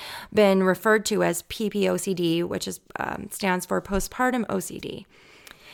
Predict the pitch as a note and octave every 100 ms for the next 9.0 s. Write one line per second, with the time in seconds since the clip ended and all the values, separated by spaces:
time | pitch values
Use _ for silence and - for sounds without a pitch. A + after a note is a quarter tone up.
0 | - - G#3+ B3+ A#3 A#3+ A3+ A3 G#3 F#3+
1 | F#3 F#3+ G3 G3 F3+ G3 G#3+ - F#3+ F#3
2 | - - - - F3+ B3+ B3+ A3+ G#3+ G#3
3 | - G#3 G3+ G3+ G3 G#3 G3+ G#3 G3 F#3
4 | F3 F3+ F3+ F3 E3+ D#3+ D#3 G#3 F#3+ F#3
5 | - F3+ F#3+ G3 F#3 E3+ - - G3 G3
6 | G#3 G#3+ - - - - - A3 A3 G#3+
7 | G3 G3 C4 B3 F#3 - G#3 F#3 F3+ -
8 | G#3+ G3+ F3 - G3 G#3 - G3+ -